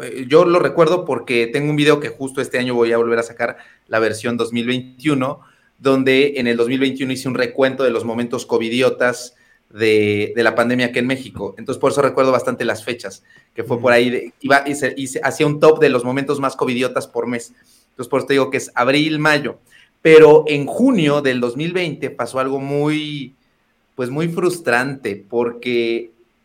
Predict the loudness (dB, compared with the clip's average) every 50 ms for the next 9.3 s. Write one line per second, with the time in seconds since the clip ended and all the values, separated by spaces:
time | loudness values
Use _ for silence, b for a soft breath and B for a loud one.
0 | _ _ -2 0 0 0 0 0 0 2 2 2 2 0 0 -2 -2 -4 -4 -4
1 | -6 -8 -8 -8 -10 -6 -4 -4 -2 -2 -4 -6 -8 -12 -16 -20 _ -14 -14 -14
2 | -12 -12 -10 -8 -4 -2 0 0 2 2 0 -2 -2 -4 -4 -4 -4 -8 -10 _
3 | -6 -4 -2 -2 -2 -4 -4 -4 -6 -6 -6 -6 -6 -8 -8 -10 -12 -16 -18 -20
4 | _ _ -20 -20 _ _ _ _ _ -6 -6 -4 -4 -6 -8 -8 -6 -4 -2 -2
5 | -2 -4 -6 -8 -10 _ -6 -4 -4 -6 -10 -18 _ _ -12 -10 -8 -6 -4 -4
6 | -4 -4 -6 -6 -4 -4 -4 -4 -4 -6 -6 -6 -4 -4 -4 -4 -6 -6 -6 -6
7 | -4 -4 -4 -4 -4 -6 -8 -10 -10 -12 -8 -8 -8 -4 -2 -2 -4 -2 -4 -6
8 | -6 -6 -6 -6 -6 -8 -8 -8 -8 -8 -4 -2 -2 -2 -2 -4 -6 -8 -8 -8
9 | -8 -8 -10 -16 b